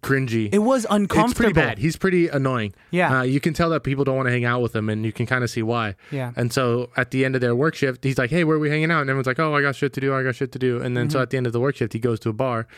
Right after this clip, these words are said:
Speaker 1: and everybody's at this bar.
Speaker 2: Which is fucked up. And they're all trying to hide from him. They're trying to
Speaker 1: They don't
Speaker 2: hide
Speaker 1: even do a
Speaker 2: their
Speaker 1: good job.
Speaker 2: faces with the menus and whatnot. And he's peeking, uh, over the tables, over the crowd,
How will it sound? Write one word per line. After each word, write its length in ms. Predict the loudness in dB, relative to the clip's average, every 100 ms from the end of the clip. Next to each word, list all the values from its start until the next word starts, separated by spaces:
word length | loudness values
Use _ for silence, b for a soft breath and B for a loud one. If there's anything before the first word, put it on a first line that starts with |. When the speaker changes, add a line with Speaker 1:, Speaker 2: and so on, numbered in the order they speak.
| B B -4
Speaker 1:
and 160 | -2
everybody's 640 | 2 2 2 2 2 2 0
at 160 | 0
this 160 | 0 0
bar. 360 | 0 0 0 0
Speaker 2:
Which 180 | 2
is 160 | 2 0
fucked 340 | 0 0 2
up. 120 | 0 2
And 120 | 4
they're 120 | 6
all 100 | 4
trying 200 | 4 4
to 60 | 4
hide 220 | 4 2
from 120 | 0 -4
him. 140 | -6 b -4
They're 100 | 0
trying 200 | 2 2
to 60 |
Speaker 1:
They 60 | 2
don't 100 | 4
Speaker 2:
hide 80 | 4
Speaker 1:
even 100 | 4
do 120 | 2
a 40 | 2
Speaker 2:
their 140 | 2
Speaker 1:
good 60 | 2
job. 80 | 0
Speaker 2:
faces 280 | 2 -2 -4
with 120 | -4
the 80 | 0
menus 580 | 2 4 4 4 4
and 140 | 4 4
whatnot. 480 | 4 4 4 4 B B B B
And 140 | -2
he's 220 | 2 0 0
peeking, 500 | -2 0 0 -2 -4
uh, 280 | 0 2 2
over 200 | 0 -2
the 100 | -2
tables, 380 | 0 0 2 0
over 140 | 0 -2
the 60 |
crowd, 380 | 2 4 4